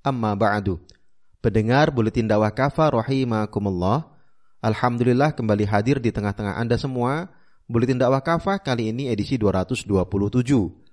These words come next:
Sebelas Jumadil Akhir seribu empat ratus empat puluh tiga Hijriah, empat belas Januari dua ribu dua puluh dua Masehi. Kali ini akan mengangkat tema, Jadilah Penolong Agama Allah.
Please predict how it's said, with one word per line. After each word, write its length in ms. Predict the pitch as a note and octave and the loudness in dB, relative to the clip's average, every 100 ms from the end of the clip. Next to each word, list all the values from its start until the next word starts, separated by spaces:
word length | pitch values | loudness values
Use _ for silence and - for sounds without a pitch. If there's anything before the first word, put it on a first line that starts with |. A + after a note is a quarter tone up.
| - - - | -20 -20 -10
Sebelas 480 | - F#2 G#2 C#3+ | -4 0 2 2
Jumadil 400 | - A#2+ A2+ A#2 | 2 0 2 0
Akhir 320 | D#3 D3 F#3 G#3+ | 0 -2 -2 -2
seribu 320 | - A#2+ G#2 G2+ | -4 -4 -2 -2
empat 320 | G2 F#2 G2 | -2 -2 -2
ratus 240 | D3 - | -4 -4
empat 160 | A2+ G#2 | -4 -2
puluh 160 | G#2 | -2
tiga 160 | G#2 G2 | -2 -2
Hijriah, 480 | F#2+ F#2+ E2+ F2+ D3 - - - - - | -2 -4 -2 -2 -4 -10 -20 -20 -20 -10
empat 240 | A#2 A#2 B2+ | -4 -2 0
belas 160 | D#3 | 0
Januari 560 | D3+ B2+ C3 B2+ E3+ F3 | 2 2 2 0 -4 -4
dua 160 | G#2 G2+ | 0 2
ribu 240 | G2+ A2+ | 0 0
dua 160 | G#2 F#2+ | 0 0
puluh 160 | G2+ | -2
dua 320 | G#2+ A#2 B2 - - | 0 0 0 -6 -12
Masehi. 560 | E2 E2 A2+ A#2 F2+ - - - - - - | -8 -2 -2 0 -2 -8 -20 -20 -20 -20 -4
Kali 240 | C3 C#3 C#3+ | 0 0 0
ini 400 | D#3+ F3+ F3+ - | 0 0 -2 -6
akan 320 | - G#2+ G2+ F#2+ | -12 -6 -4 -4
mengangkat 320 | F#2 F#2 G#2 | -4 -4 -4
tema, 400 | G#2 C3+ D#3 F3+ - - - - - | -2 -2 -4 -8 -16 -20 -20 -20 -6
Jadilah 540 | A2 B2+ D3+ F#3+ G3 - | 2 4 4 2 0 -4
Penolong 580 | B2 G#2+ G#2+ C#3 D#3+ - | -4 0 0 0 -4 -12
Agama 340 | - F2+ E2+ F#2+ | -6 -4 0 2
Allah. 400 | B2 G#2 - | 4 2 0